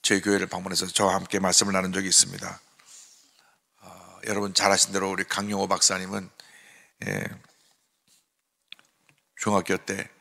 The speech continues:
축구공을 맞아서 눈이 멀게 되었고,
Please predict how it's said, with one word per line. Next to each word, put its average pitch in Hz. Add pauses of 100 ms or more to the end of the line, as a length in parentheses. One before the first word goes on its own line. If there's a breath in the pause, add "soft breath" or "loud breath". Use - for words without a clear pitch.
(480 soft breath)
축구공을 135
맞아서 - (1300)
눈이 110
멀게 101
되었고, 92